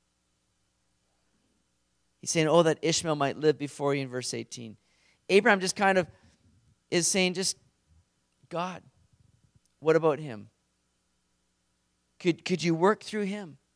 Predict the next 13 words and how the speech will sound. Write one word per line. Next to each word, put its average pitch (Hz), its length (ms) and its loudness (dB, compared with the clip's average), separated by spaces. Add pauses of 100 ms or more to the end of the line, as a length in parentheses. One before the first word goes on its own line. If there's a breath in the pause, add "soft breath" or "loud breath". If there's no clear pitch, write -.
(520)
But 175 140 0
you 185 80 2
see, 196 260 -2
Ishmael 196 300 0
is 175 80 -2
a - 40 -2
product 190 440 -8
of 175 80 -14
the 185 80 -16
flesh. - 520 -18 (1300)
And 185 100 -8
God 214 240 0
doesn't 262 380 -6